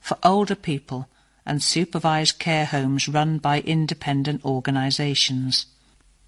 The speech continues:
They also provided home and community services, including meals, day centres and home helpers and other subsidised services.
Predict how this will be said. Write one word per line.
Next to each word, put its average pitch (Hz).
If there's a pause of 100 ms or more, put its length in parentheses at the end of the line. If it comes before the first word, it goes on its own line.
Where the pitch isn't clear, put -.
They 151
also 165
provided 139
home 151
and 190
community 139
services, 131 (240)
including 151
meals, 147 (160)
day 147
centres 147 (120)
and 170
home 160
helpers 135 (240)
and 202
other 190
subsidised 147
services. -